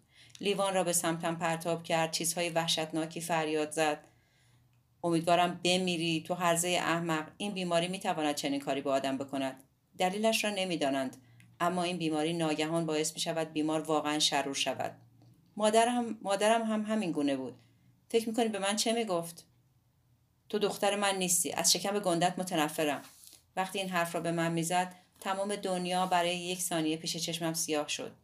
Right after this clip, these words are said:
اما این مسائل یکی از عوارض این بیماری به خصوص است. چیزی به بخشی از مغزشان فشار می‌آورد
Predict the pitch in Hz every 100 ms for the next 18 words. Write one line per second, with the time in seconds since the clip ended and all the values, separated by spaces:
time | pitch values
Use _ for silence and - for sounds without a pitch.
0 | _ _ _ - 202 214 214 220 202 185
1 | 180 185 185 185 185 170 165 165 165 160
2 | 175 185 180 165 156 147 151 160 156 147
3 | - 160 139 131 - - _ - _ -
4 | - 220 214 220 190 185 185 - 170 165
5 | 165 170 170 170 170 170 165 170 165 165
6 | 156 151 151 151